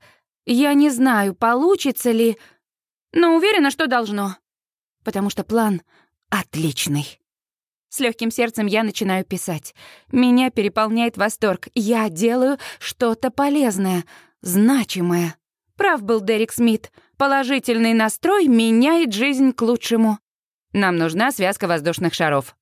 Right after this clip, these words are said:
объявляет Дэнни, которого все больше захватывает моя затея. «И все должны носить очки, даже в казино. Я сам придумаю каждому свой образ. Одиннадцать друзей Бекки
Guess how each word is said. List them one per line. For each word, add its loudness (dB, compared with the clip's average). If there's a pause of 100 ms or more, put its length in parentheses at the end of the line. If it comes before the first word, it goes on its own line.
(140)
объявляет 0
Дэнни, 2
которого -2
все -4
больше -2 (260)
захватывает -2
моя 0
затея. -4 (560)
«И 0
все -4
должны 0
носить 0
очки, -2 (140)
даже -2
в -8
казино. 0 (320)
Я 0
сам -2
придумаю 0
каждому 0
свой -2
образ. -2 (420)
Одиннадцать 0
друзей 0
Бекки -2